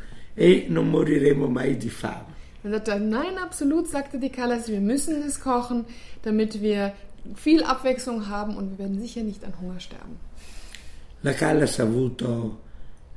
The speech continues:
Speaker 1: anche come maestra in cucina dei famosi personaggi.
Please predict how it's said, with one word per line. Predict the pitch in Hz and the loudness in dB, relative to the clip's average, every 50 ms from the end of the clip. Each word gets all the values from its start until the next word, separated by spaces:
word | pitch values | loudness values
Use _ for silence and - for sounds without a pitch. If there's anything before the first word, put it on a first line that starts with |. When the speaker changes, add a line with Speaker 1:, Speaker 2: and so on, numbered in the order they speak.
| - - | -12 -6
Speaker 1:
anche | - 123 127 123 - - 131 117 120 113 113 113 101 98 - - - - - - - - - - - - - - | -2 0 0 0 0 2 4 4 6 6 4 4 2 0 -2 -4 -8 -12 -16 -18 -18 -18 -18 -18 -18 -18 -18 -6
come | - - 123 123 120 117 | -2 0 2 4 4 4
maestra | 117 117 - 113 110 - - 123 110 | 4 2 2 0 0 0 -2 -2 -2
in | 107 107 - | -2 -2 -4
cucina | - - 120 107 - - - 127 131 135 139 123 | -10 -10 -10 -10 -8 -4 -2 -2 0 2 0 0
dei | 123 127 127 113 | 2 2 2 2
famosi | - - 175 - - 127 131 123 120 123 117 | 0 -4 -6 -2 0 2 2 2 0 -2 -6
personaggi. | - - 120 101 - - - 113 107 104 - - - - 107 - - 123 127 | -4 -4 -6 -6 -4 -6 -6 -4 -4 -4 -4 -4 -6 -6 -8 -8 -8 -8 -8